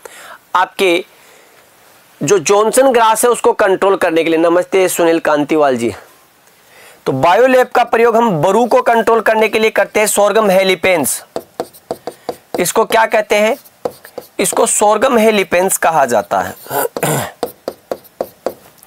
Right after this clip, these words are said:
Dipale और carboril, Carboril एक chemical है जिसका प्रयोग nematodes को control करने के लिए किया जाता है। Carboril का प्रयोग किस में करते हैं?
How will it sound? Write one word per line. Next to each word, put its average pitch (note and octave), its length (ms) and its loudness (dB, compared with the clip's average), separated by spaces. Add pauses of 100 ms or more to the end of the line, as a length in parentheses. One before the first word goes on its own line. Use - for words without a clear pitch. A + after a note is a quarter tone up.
(580)
Dipale G3+ 600 0
और A3 160 0
carboril, F3+ 640 0 (1600)
Carboril B3+ 520 2
एक B3+ 260 0
chemical A3 460 2
है B3+ 60 2
जिसका A#3+ 320 0
प्रयोग A3+ 380 0
nematodes G#3+ 560 0
को B3+ 120 2
control A3 400 0
करने F#3+ 280 0
के F#3+ 140 -4
लिए F#3+ 120 0
किया E3+ 240 0
जाता D3+ 380 0
है। G#2 220 -8 (920)
Carboril G3 420 2
का A#3+ 140 2
प्रयोग A#3 300 0
किस A#3 180 -2
में A#3+ 100 2
करते A3 280 -2
हैं? B3 200 -2